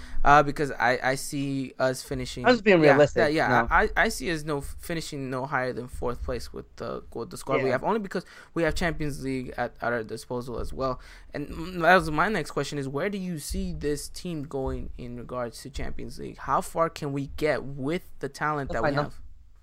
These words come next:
Speaker 2: The final. I think we get to the
Speaker 1: We can
Speaker 2: final.
Speaker 1: get to the
Speaker 2: I think
Speaker 1: final?
Speaker 2: our only,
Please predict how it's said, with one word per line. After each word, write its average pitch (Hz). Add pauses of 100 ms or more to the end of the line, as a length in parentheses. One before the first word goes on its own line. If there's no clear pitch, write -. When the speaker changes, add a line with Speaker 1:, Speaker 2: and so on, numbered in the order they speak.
(880)
Speaker 2:
The 202
final. 143
I -
think 170
we 160
get 147
to 143
the 123
Speaker 1:
We 151
can 123
Speaker 2:
final. 143
Speaker 1:
get -
to 151
the -
Speaker 2:
I 147
think 170
Speaker 1:
final? 156
Speaker 2:
our 156
only, 156